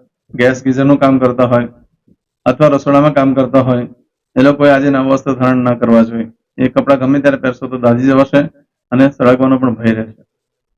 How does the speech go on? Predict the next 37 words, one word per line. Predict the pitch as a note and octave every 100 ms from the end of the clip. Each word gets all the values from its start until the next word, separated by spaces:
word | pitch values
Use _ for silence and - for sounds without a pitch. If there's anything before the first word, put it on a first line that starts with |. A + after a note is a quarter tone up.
| _ _ _ -
અને | C3+ C#3
ખાસ | C3+ D3
કરીને | - D3
નવા | C#3+
વસ્ત્ર | C#3+ - C#3+
પહેરશો | C#3 C3 C#3+ C3+
જ |
નહીં. | C3
જેના | B2 C3
લગ્ન | C3 B2+ C#3
થઈ | C#3+
ગયા | C#3 C3+
તેણે | C3+
તો | C3+
પહેરવું | C3 B2+ C3 B2
જ |
નહીં, | A2+ G#2+
નહીંતર | B2 B2
પત્નીની | A#2+ A#2+ D3 D3+
નજરમાં | C#3+ B2+ C3+ D3+
બિલકુલ | C3+ B2+ - D3
તમે | C3+ C3 C3+
ગુનેગાર | - A#2+ A#2+ B2 B2
બની | A2+ A2
જશો. | G#2+ - -
અને | _ _ _ _ _ _ _ B2
આજનો | B2 C#3+
દિવસ | D3 D3
બહુ | C#3+
યોગ્ય | C3 B2+ B2 C#3+
નથી | C#3+ D#3
નવા | B2
વસ્ત્ર | B2 -
ધારણ | A#2 A#2+
કરવા | A#2 A#2
માટે | G#2+ G#2 G2+
પણ. | B1